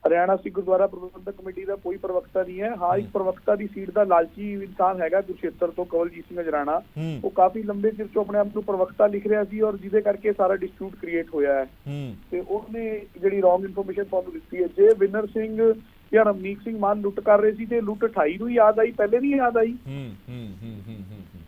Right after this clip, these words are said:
Speaker 1: ਉਹ ਲੁੱਟ ਪਹਿਲੇ ਕਿਉਂ ਨਹੀਂ ਯਾਦ ਆਈ? ਅੱਛਾ, ਜਿਸ ਦਿਨ ਸਾਡੀ ਪਹਿਲੀ ਐਗਜ਼ੀਕਿਊਟਿਵ ਸੀਗੀ ਲਾਸਟ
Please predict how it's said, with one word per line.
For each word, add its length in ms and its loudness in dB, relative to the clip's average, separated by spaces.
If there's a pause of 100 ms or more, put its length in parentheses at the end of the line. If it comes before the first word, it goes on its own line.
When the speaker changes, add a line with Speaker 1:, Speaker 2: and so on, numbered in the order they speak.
Speaker 1:
ਉਹ 100 6
ਲੁੱਟ 200 -6
ਪਹਿਲੇ 300 2
ਕਿਉਂ 160 -2
ਨਹੀਂ 100 -4
ਯਾਦ 220 4
ਆਈ? 180 0 (200)
ਅੱਛਾ, 200 2
ਜਿਸ 220 0
ਦਿਨ 220 -4
ਸਾਡੀ 240 -2
ਪਹਿਲੀ 220 -2
ਐਗਜ਼ੀਕਿਊਟਿਵ 460 -2
ਸੀਗੀ 260 -8
ਲਾਸਟ 340 8